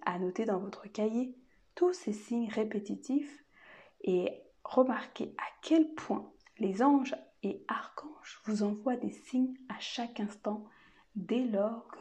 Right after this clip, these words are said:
vous leur faites une demande. Je vous souhaite une excellente journée,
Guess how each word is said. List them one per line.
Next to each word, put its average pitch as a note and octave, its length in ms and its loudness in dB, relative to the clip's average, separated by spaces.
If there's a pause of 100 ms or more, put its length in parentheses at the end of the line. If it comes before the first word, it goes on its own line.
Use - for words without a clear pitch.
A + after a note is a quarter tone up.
vous G3+ 80 -4
leur - 180 -6
faites A#3+ 320 -4
une A#3 140 0
demande. G#3 580 -2 (920)
Je - 180 -2
vous F#3 160 0
souhaite G3+ 560 0
une G3 300 4
excellente G#3 580 4
journée, G#3 480 -6